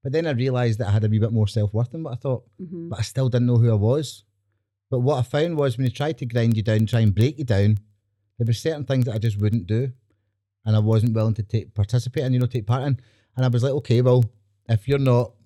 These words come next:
Speaker 1: there, that means there's, there's something more to you." So then I came out, and then I made, again, as soon as I came out the army, I made one of the mistakes again, same way as I did when I was in there. And I was like, "Right, okay, well, it's,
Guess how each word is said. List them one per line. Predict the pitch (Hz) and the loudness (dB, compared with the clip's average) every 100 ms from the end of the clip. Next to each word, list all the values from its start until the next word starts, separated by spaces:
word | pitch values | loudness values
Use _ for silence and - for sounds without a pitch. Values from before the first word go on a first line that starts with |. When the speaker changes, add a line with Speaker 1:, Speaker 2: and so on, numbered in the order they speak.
| _ | _
Speaker 1:
there, | 110 127 127 | -2 2 2
that | 117 127 | 0 -2
means | 135 123 | 2 2
there's, | 120 107 | 2 -2
there's | - 104 | -2 -4
something | - 120 117 113 | -2 -2 2 2
more | 107 113 | 2 0
to | - 143 | -4 -6
you." | 139 | -4
So | 131 | -2
then | 120 120 | 0 2
I | |
came | 113 117 113 | 0 0 2
out, | 117 - _ _ _ _ - | 2 -2 _ _ _ _ -4
and | 110 | -2
then | 113 | 2
I | |
made, | 110 123 127 113 - _ | 2 2 2 -2 -10 _
again, | 104 113 117 135 | -4 0 2 2
as | 120 | -2
soon | 127 | -2
as | 120 | -2
I | |
came | - 110 | 0 -2
out | |
the | 90 | -2
army, | 92 104 | -2 0
I | |
made | 98 90 | -2 -4
one | 92 | -8
of | 95 | -6
the | 95 | -6
mistakes | 95 101 98 - | -6 -8 -10 -8
again, | 107 139 147 | -4 -4 -4
same | 131 110 101 | -4 0 0
way | 95 - 127 _ _ | 0 -6 -20 _ _
as | 98 | -10
I | 90 | -6
did | 101 | -6
when | 98 | -4
I | 92 | -4
was | 98 | 0
in | 123 123 | 2 2
there. | 123 110 _ _ _ _ | 0 -2 _ _ _ _
And | - | -20
I | |
was | 92 101 | -10 -8
like, | 95 | -6
"Right, | 98 | -6
okay, | 98 107 | -4 0
well, | 101 | 0
it's, | 104 - | -2 -8